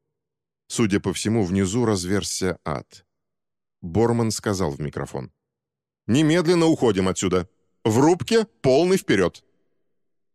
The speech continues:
Лунд повернулась и выбежала из помещения. Йоханссон поколебался, но последовал за ней. За ними другие. Началась суматоха.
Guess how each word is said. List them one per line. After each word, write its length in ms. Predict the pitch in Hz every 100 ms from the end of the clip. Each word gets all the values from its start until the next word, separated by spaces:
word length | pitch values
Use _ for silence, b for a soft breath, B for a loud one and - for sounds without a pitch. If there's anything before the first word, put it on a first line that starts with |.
| _ 98
Лунд 380 | 98 127 -
повернулась 640 | - 87 92 110 135 131 -
и 160 | 104
выбежала 540 | 90 101 95 90 90 90
из 100 | -
помещения. 720 | 87 82 - 67 57 53 53 _ _ _ _ _ _ _ -
Йоханссон 460 | 147 160 135 135
поколебался, 840 | 120 117 117 113 110 156 110 - 85
но 140 | 98
последовал 600 | 110 - 117 110 107 107
за 160 | 101 98
ней. 320 | 76 60 _ _ _ -
За 200 | 95 98
ними 480 | 117 147 143 123 -
другие. 640 | 101 95 71 69 58 - _ _ _ _ _ _ _ _ -
Началась 560 | 98 - 82 78 - -
суматоха. 720 | - 95 92 - - -